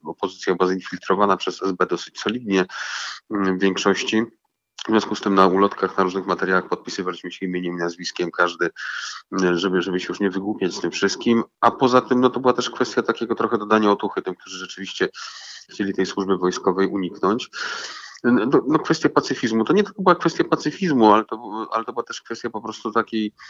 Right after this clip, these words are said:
postawy trochę, trochę anarchizującej wtedy. No, nam się nam, nam wydawało, że tacy będziemy trochę,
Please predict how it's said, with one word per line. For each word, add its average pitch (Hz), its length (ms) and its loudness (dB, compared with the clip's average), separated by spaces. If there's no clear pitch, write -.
postawy 110 400 2
trochę, 104 400 0
trochę 185 280 0
anarchizującej 127 920 0
wtedy. 101 300 -6
No, 101 80 -6
nam 107 160 -6
się - 120 -4
nam, 107 220 -2
nam 104 140 -6
wydawało, 104 460 0
że 98 100 -14
tacy - 300 -16
będziemy 98 280 -8
trochę, 98 340 0